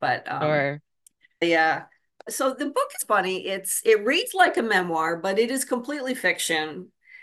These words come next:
Speaker 1: Yet really the roots are, are autobiographical. It, it comes out of my own experience and, and my own family history and memories.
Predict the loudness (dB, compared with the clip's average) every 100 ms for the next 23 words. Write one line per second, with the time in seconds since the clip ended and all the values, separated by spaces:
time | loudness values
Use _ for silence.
0 | _ 4 4 4 2 0 0 2 2 2
1 | -2 0 -2 2 2 2 -2 -2 -2 -2
2 | -4 -2 -2 -2 -4 -4 -4 -8 -18 -16
3 | -18 _ _ _ _ -2 -2 -2 -8 -4
4 | -2 0 2 4 4 4 0 0 0 0
5 | -4 -6 -2 2 2 0 -2 -4 -4 -6
6 | -12 -12 -10 -10 -10 -6 -6 -6 -6 -6
7 | -10 -12 _ _ -18 -2 2 2 2 -2
8 | -4 -6 -6 -6 -4 -4 -4 -8 -14 _
9 | _ _ _ -6 -4 0 -2 -2 -8 -8
10 | -8 -8 -10